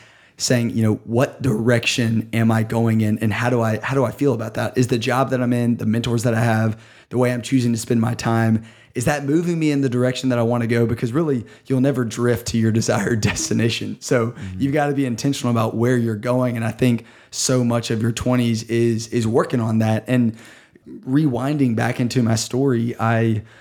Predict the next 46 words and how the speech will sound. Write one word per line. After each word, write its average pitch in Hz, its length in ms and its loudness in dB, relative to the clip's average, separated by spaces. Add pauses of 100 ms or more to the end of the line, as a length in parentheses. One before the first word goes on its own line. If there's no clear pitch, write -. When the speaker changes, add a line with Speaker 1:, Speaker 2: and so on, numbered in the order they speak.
(120)
Speaker 1:
uh, 113 160 0
spent 117 320 -2
a - 20 0
lot 113 180 0
of 113 100 0
time 113 600 0 (560)
at 107 240 -6
church 139 300 -2
growing 147 260 0
up. 147 140 -2
So 127 100 -4
I 117 40 0
was 117 120 -2
involved 120 380 -2
with - 20 -4
my 110 120 -4
youth 151 240 0
group, 151 240 2
played 120 180 -4
a 127 60 0
lot 127 140 0
of 117 60 -6
sports, 151 640 -4 (320)
was 113 220 0
involved 117 440 -2
with 117 160 -6
school 131 520 0
and 117 240 -6
in 110 80 0
high 123 180 2
school 131 420 0
and 123 120 -6
college, 127 460 -2
and 113 140 -4 (240)
basically 175 520 0
fi-, 131 340 -4 (100)
started 135 460 -2
finding 120 280 0
myself 113 500 -2 (320)
having 131 260 0
a 120 60 -4
handful 127 440 0
of 113 120 -2
these 117 340 0 (440)
leadership 107 500 -2
titles. - 580 -4